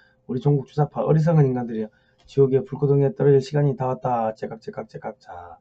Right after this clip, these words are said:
지옥행 열차가 출발합니다. 모두 탑승하시기 바랍니다. 자, 오늘은요, 아, 겁에 질린 문재인 정권, 시진핑에 살려달라, 에스오에스 긴급 타전. 그러나 비참한 결말, 결말이 비참하다, 비참하다.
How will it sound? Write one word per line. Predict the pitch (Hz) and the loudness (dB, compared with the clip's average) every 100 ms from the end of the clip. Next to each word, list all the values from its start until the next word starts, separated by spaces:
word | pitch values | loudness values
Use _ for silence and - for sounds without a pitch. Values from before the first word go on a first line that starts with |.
| _ _ _ _ | _ _ _ _
지옥행 | - 147 - 120 | 2 2 2 -6
열차가 | 117 131 127 | -4 -6 -6
출발합니다. | 123 123 117 127 101 | -6 -6 -6 -8 -10
모두 | 104 113 | -12 -12
탑승하시기 | - 110 - 120 - 107 | -14 -16 -12 -12 -12 -14
바랍니다. | 101 101 92 _ _ - _ _ _ _ _ _ _ _ _ _ - _ _ - _ | -14 -18 -20 _ _ -20 _ _ _ _ _ _ _ _ _ _ -20 _ _ -20 _
자, | - - | -16 -4
오늘은요, | 175 202 147 175 165 - _ _ _ _ - | 2 4 6 6 2 -2 _ _ _ _ -10
아, | 113 110 - _ - | -8 -6 -8 _ 0
겁에 | 170 196 | 6 6
질린 | 170 156 135 | 6 2 4
문재인 | 143 156 160 | 4 6 4
정권, | 131 117 113 113 104 - _ _ _ _ | 2 0 -4 -4 -6 -10 _ _ _ _
시진핑에 | - - 165 160 170 | -10 -2 0 0 0
살려달라, | 151 165 165 139 131 120 - 147 | 0 2 2 2 2 -2 -8 -4
에스오에스 | 143 147 165 160 156 135 113 | -2 -2 0 -2 -2 -6 -6
긴급 | 160 202 190 151 | 0 2 0 -4
타전. | - 123 123 110 98 _ _ _ _ _ - | -8 -6 -4 -4 -8 _ _ _ _ _ -6
그러나 | 135 135 110 - - | 0 2 0 -8 -14
비참한 | - - - 180 185 | -18 -12 -2 2 2
결말, | 156 147 143 | 4 4 2
결말이 | - 143 170 160 | 2 0 2 0
비참하다, | 151 - 147 160 147 | -4 -6 -2 -2 -4
비참하다. | - - 147 156 120 | -8 -6 -2 -2 -2